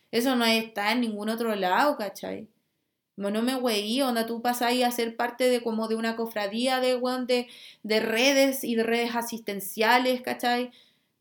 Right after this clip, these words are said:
Que bueno, si no quería agarrar es porque no eres weón, ¿cachai? Pero loco, eso es un privilegio, es un privilegio tener ese re-, esa red de contactos.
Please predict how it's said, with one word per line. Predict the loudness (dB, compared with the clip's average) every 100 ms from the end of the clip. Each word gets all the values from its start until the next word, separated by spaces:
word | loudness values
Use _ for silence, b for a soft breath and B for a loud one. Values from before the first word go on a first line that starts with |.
| _ _ _ _ _ _
Que | -2 4
bueno, | 6 4
si | 0 -2
no | -2
quería | 0 2 4
agarrar | 4 2 0
es | -4
porque | -10 -6 -4
no | -4
eres | -4 -6 -6
weón, | -2 0 0 0
¿cachai? | -4 -2 -2 -2 -2
Pero | 0
loco, | 2 2 2 -2
eso | -2 -4
es | -6
un | -8
privilegio, | -8 -8 -6 -4 -4 -4 -6 -6 -8
es | -6
un | -6 -6
privilegio | -6 -6 -6 -4 -4 -2 -4
tener | -4 -4 -2
ese | -4 -4 -4
re-, | -4 -4
esa | -2 -2
red | -2 -4
de | -4
contactos. | -4 -4 -2 -4 -4 -4 -4 -6